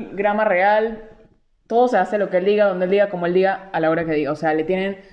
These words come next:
full confianza y lo ha demostrado, tal vez no como esperan los medios, que sea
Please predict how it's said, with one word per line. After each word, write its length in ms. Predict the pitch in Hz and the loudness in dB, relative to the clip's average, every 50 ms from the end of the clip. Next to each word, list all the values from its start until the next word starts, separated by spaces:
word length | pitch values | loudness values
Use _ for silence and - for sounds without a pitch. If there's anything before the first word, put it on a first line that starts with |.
| - _ _ _ | -20 _ _ _
full 260 | _ - 262 269 247 | _ -2 0 0 0
confianza 800 | - 254 240 240 240 262 254 254 262 254 269 254 254 269 269 - - | 0 -2 -4 -2 -2 0 0 0 0 0 0 0 0 -2 -2 -6 -6
y 520 | - 202 196 190 185 185 180 180 - - - | -4 -4 -2 0 0 0 0 -2 -4 -4 -2
lo 120 | 185 196 190 | 2 2 4
ha 60 | 208 | 4
demostrado, 680 | 233 226 185 175 - - 226 220 214 214 226 220 226 | 2 0 -2 -4 -4 0 2 4 4 4 2 2 0
tal 160 | 220 214 208 | 0 0 0
vez 340 | 202 220 226 226 226 220 214 | 0 0 0 0 -2 -4 -4
no 200 | 220 214 214 214 | -2 -2 -2 -2
como 160 | 220 226 208 | -2 -4 -4
esperan 240 | 190 - 196 202 208 | -4 -2 -4 -4 -2
los 100 | 190 185 | -4 -4
medios, 300 | 196 190 185 190 202 202 | -4 -2 -2 -2 -2 -4
que 100 | 196 170 | -6 -8
sea 520 | 180 - 185 185 185 185 185 175 165 - | -6 -4 -2 0 0 0 -2 -2 -6 -10